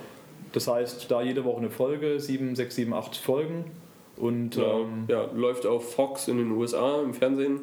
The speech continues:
Speaker 1: scheint auch,
Speaker 2: Und
Speaker 1: so wie es zu lesen ist, ähm, relativ beliebt zu sein, also floppt nicht.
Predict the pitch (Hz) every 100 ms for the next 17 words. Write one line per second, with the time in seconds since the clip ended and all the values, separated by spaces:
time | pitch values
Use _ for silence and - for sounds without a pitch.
0 | - - 120 165 151 143 - - - -
1 | 113 117 131 139 135 - - - - 117
2 | 127 151 156 135 - 113 120 113 110 135
3 | 165 160 139 135 117 127 131 - 156 156
4 | 165 123 117 - 135 131 - 156 202 -